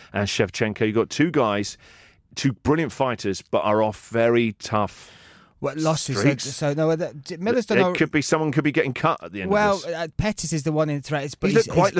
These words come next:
Speaker 1: lethargic compared to what he used to be.
Speaker 2: He's returning to this weight class. This is, this
Speaker 1: Yeah.
Speaker 2: is the thing. So it's, he made that drop down, and he just wasn't himself. He got knocked out for the first time down, uh, down in the division, and he's going up against Jim Miller now. It was just a tough fight for
Speaker 1: Yeah, he
Speaker 2: anybody.
Speaker 1: is.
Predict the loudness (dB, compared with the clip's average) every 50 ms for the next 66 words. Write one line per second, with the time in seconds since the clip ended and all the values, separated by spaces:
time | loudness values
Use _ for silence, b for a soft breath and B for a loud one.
0 | 0 2 2 2 2 2 -2 -4 -4 -2 0 0 0 0 0 0 -2 -2 0 0
1 | 0 0 -2 -4 -8 -6 -4 -4 -4 -4 -4 -2 2 2 2 2 2 -2 -2 -2
2 | -2 -2 -2 -4 -6 -4 -2 0 0 0 0 -4 -4 -6 -6 -6 -4 -4 -4 -4
3 | -4 -6 -8 -10 -8 -8 -8 -8 -6 -6 -4 -6 -4 0 0 0 0 0 -2 -4
4 | -4 -4 -4 -2 -4 -4 -2 -2 -2 0 0 0 -2 -2 -4 -4 -2 0 0 0
5 | 0 0 0 0 0 -2 -2 -2 -8 -6 -4 -2 -4 -4 -4 -4 -4 -2 -2 -2
6 | -2 -2 -4 -4 -4 -2 0 0 0 0 -2 -4 -4 -2 -2 0 -2 -2 -2 -4
7 | -6 -6 -4 -2 0 0 0 0 -2 -4 -4 0 0 0 0 -2 -6 -10 -12 -8
8 | -4 -2 -2 -2 -2 -2 -2 -2 -2 0 0 0 0 0 2 2 2 2 2 0
9 | 0 -2 B B B B B -2 0 0 0 0 0 -2 -2 -2 -2 -2 0 0
10 | -2 -2 -4 B B B B -6 -4 -2 -2 -2 -2 -2 -2 -4 -4 -4 -4 -4
11 | -6 -4 -2 -2 0 0 0 0 0 0 0 0 0 0 -2 -2 -4 -4 -6 -6
12 | -6 -8 -6 -8 -8 -6 -6 -6 -6 -4 -4 -4 -4 -4 -4 -4 -2 0 2 2
13 | 4 4 4 4 4 2 0 -2